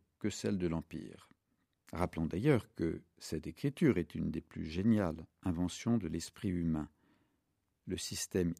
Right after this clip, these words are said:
idéographique, qui implique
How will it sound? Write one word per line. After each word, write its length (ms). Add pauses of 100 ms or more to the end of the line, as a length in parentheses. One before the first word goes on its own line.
(140)
idéographique, 960 (560)
qui 100
implique 460